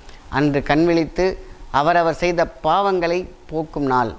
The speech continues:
பாவங்கள் இந்த மாதிரி தெரிஞ்சும் தெரியாமலும், அறிந்தும் அறியாமலும் செய்த பிழையையும் பாவங்களையும் போக்குவீராக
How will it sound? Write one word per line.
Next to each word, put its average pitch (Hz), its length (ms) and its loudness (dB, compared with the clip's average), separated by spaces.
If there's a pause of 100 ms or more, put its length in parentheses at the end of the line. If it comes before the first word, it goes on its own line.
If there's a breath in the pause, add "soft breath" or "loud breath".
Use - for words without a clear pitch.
பாவங்கள் 175 500 0
இந்த 135 200 -4
மாதிரி 139 240 -2
தெரிஞ்சும் 165 340 0
தெரியாமலும், 160 520 0
அறிந்தும் 147 380 -2
அறியாமலும் 139 460 -4
செய்த 143 240 -2 (120)
பிழையையும் 143 580 0
பாவங்களையும் 143 600 0 (540 loud breath)
போக்குவீராக 151 920 2